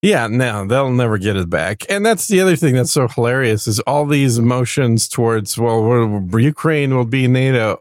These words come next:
Okay, so a Russia-friendly government, Ukraine, is gonna be in nato? Is nato going to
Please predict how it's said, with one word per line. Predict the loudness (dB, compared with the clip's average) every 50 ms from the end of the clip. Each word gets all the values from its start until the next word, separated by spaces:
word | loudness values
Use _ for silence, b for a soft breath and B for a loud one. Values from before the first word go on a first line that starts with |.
| -4 -6
Okay, | -4 -4 -2 -2 0 0 -2
so | -2 -2 0 0 2 2 2 2 2 2 2 2 2 2 2 2 2 2 2 2 2 0 -2 _ _ -4 -2
a | -2 0 0 2 2 2 2 2 2 0 0 -2 -8 _ -10
Russia-friendly | -6 -2 0 0 0 0 -2 -2 -2 0 0 0 0 -2 _ _ -4 -2 -2 0 0 0 0 0 2 2 0 0
government, | -2 -2 -2 -2 0 0 0 0 2 0 0 -2 -2
Ukraine, | -2 0 0 0 0 -2 -4 -2 -2 0 0 0 2 2 2
is | 2 0 0 -2 -4
gonna | -2 -2 0 0 0 0
be | 0 0 2 2 2 2
in | 2 2 2 2 2 2
nato? | 2 2 2 2 2 2 2 4 4 4 2 2
Is | 2 0 0 2
nato | 2 2 2 2 0 0 -2
going | 0 0 0 2 2 0 0
to | 0 0 2 2 4 4 2 2 0